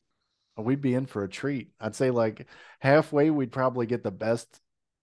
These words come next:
possible version because he'd be a little drunk,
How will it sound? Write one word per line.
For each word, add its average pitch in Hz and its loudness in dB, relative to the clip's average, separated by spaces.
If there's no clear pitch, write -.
possible 123 -2
version 135 0
because 123 -2
he'd 107 -4
be 113 0
a 107 2
little 120 0
drunk, 117 -4